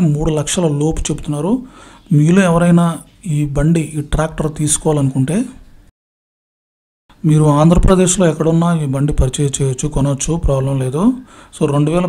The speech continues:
పద్దెనిమిది మోడల్, మూడు లక్షలు చెప్-, మూడు లక్షల లోపు అయితే చెప్తున్నారు. ఈ బండికి సంబంధించి ఓనర్ నెంబర్ వీడియో కింద ఉంటుంది, మీరు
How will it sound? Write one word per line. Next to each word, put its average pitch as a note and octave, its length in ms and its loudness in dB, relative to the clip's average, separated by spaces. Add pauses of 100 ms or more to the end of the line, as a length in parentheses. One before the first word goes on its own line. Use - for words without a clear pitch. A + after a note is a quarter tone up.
పద్దెనిమిది E3 380 0
మోడల్, D#3+ 260 0 (140)
మూడు D3+ 180 2
లక్షలు D#3 340 -2
చెప్-, D3+ 200 -4
మూడు C#3+ 180 2
లక్షల D3+ 240 -2 (160)
లోపు D3+ 240 4
అయితే D3 220 0
చెప్తున్నారు. C#3 420 -2 (800)
ఈ D3 40 0 (100)
బండికి E3 300 2
సంబంధించి F#3+ 520 4 (160)
ఓనర్ E3 300 2
నెంబర్ D#3 260 0 (100)
వీడియో D3+ 300 2
కింద D3+ 120 4 (120)
ఉంటుంది, C#3+ 340 0 (220)
మీరు C#3 160 -2